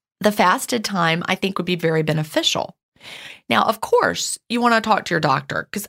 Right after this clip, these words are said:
it really depends on the kind of surgery that you're having, you know, how you want to manage the time, you know, whether you're having, you know, your digestive system is part of the surgery or whether it's on your toe. I mean, it could be, you know, anything in between. Who kn-, who knows what it is?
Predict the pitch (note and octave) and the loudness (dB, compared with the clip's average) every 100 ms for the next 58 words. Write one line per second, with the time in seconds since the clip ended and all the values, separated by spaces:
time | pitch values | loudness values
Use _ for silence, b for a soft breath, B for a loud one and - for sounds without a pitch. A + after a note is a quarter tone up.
0 | - G3 - A#3+ C#4 D4 C4+ A3 G#3+ F#3+ | -2 -2 0 -4 0 2 2 2 2 2
1 | F3+ D#3+ D3 D3 - A#3 A3 G#3 - F3+ | 4 2 2 -2 0 2 2 2 2 2
2 | F3 E3+ D#3+ D#3 E3 D#3+ - - D#3+ D#3+ | 2 2 4 4 0 -6 -6 -2 -2 0
3 | E3+ E3 D#3+ D3+ D3 D3 D#3 _ _ _ | 2 2 2 -2 -2 -4 -8 _ _ _
4 | _ - D#3+ D#3+ D#3 D#3+ D3+ D3 - - | _ -4 -2 0 0 0 -2 -2 -4 0
5 | D3+ C#3+ D3+ b b b b b _ _ | 0 0 -4 b b b b b _ _
6 | _ - D3+ D3+ D3+ - D3+ E3+ D3 C#3+ | _ 0 2 4 2 0 -4 -4 -2 2
7 | D3 D3+ D3 D#3+ D#3 D3 A2 F2+ - - | 4 4 2 2 0 0 -4 -6 -10 -12
8 | _ - C#3 A2 - - D#3 - _ - | _ -10 -4 -4 -4 -8 -10 -14 _ 0
9 | D3+ D3 C4 D4 E3+ - D3+ D3 D3 C#3 | 2 4 2 2 -2 0 -2 0 0 0
10 | E3+ D3+ D3 C#3 D3+ D#3 F#3+ F3+ E3 E3+ | 2 2 0 0 0 2 2 4 2 2
11 | E3+ E3 E3 D#3+ D#3 - A#3+ D3+ C#3+ F3 | 2 2 0 0 -2 2 2 4 4 4
12 | F3 - G#3 F#3+ D#3 D#3 F#3 D#3+ E3+ F3 | 0 0 -2 2 2 2 2 0 2 2
13 | F3 D#3 D#3 - F#3 C#3 B2 E3 E3+ - | 2 0 0 0 0 0 0 2 2 2
14 | F#3 F3+ D#3 D#3+ D#3 F3 F#3+ D3+ | 2 2 2 0 0 2 2 2